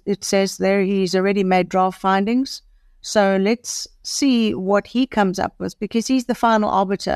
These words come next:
of looking at items which we may not by law look at. Um, but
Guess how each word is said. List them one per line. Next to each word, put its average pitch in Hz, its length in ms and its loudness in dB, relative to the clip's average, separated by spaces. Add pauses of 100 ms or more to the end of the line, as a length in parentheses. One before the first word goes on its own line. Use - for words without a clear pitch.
of 190 240 -2
looking 220 420 0
at 196 240 -2
items 196 500 -2
which 180 240 -4
we 208 240 -2
may 190 280 2
not 190 320 0
by 180 180 0
law 185 280 0
look 208 280 -2
at. - 300 -4 (640)
Um, 185 640 2
but 190 280 2